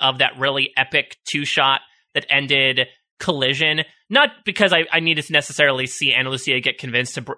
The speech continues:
get brought back, but I would have loved to see her and Jack, you know, meeting again and also having a discussion, having gone through in such profoundly different experiences.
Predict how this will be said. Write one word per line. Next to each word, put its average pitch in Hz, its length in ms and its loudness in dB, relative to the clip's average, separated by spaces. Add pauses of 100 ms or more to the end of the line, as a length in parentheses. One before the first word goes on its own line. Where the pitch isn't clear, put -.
get 131 200 -2
brought 120 240 2
back, 123 300 2
but - 100 -4
I 170 120 2
would 247 100 -2
have 151 100 -4
loved 135 400 0
to 143 60 -10
see 127 380 -2 (360)
her 175 220 4
and 143 140 0
Jack, 131 580 0 (260)
you - 100 -4
know, 113 200 0 (100)
meeting 170 420 0
again 151 260 0
and 139 100 -2
also 135 200 -4
having 135 300 -2
a 127 40 -4
discussion, 123 440 -6
having 127 220 -4
gone 131 200 -4
through 131 160 -6
in 123 80 -8
such - 380 -4
profoundly 131 520 -4
different 123 300 -4
experiences. 117 760 -4